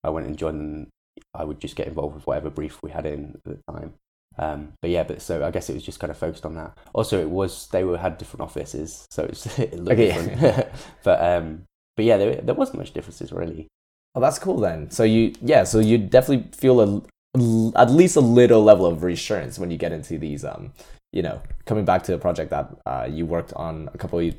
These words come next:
Speaker 2: I guess, a couple of months before. Um, in terms of the internship, though, um,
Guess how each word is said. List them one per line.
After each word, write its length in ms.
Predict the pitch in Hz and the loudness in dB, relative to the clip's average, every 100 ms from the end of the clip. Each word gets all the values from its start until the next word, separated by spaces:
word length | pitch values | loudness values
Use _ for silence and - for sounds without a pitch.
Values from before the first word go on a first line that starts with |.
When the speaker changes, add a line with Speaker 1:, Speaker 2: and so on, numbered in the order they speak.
| - | -8
Speaker 2:
I 80 | |
guess, 140 | 73 71 | -8 -8
a 20 | |
couple 140 | 80 | -8
of 60 | 80 | -8
months 160 | 82 - | -8 -10
before. 300 | - 87 - - - - - | -8 -8 -8 -18 -20 -16 -2
Um, 440 | 110 107 107 - _ | 0 0 -2 -8 _
in 100 | 127 | 0
terms 160 | 143 214 | 4 4
of 100 | 175 | 6
the 60 | |
internship, 520 | 147 151 131 - 87 - | 4 4 0 0 -2 2
though, 300 | 87 85 78 | 2 4 2
um, 400 | 85 92 92 87 | 2 0 -2 -2